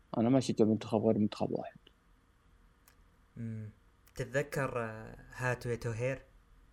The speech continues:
Speaker 2: الهاشتاج حق الإنتر؟
Speaker 1: شك،
Speaker 2: <laughs> أيام سودة، صحيح؟ كوزمانوفيتش، جوناثان.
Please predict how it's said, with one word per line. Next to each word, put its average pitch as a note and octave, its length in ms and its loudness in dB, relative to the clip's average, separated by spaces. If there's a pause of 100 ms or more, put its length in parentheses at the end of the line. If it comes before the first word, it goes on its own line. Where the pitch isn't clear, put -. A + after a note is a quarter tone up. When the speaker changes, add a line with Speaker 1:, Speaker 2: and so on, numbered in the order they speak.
(260)
Speaker 2:
الهاشتاج A#2+ 500 -6 (280)
حق A2 180 -12
الإنتر؟ A#2 380 -6 (1700)
Speaker 1:
شك، - 480 4 (1400)
Speaker 2:
<laughs> - - -4
أيام D#3+ 280 8
سودة، D#3 360 10
صحيح؟ E3 500 2 (200)
كوزمانوفيتش، D3 720 6
جوناثان. C#3+ 520 4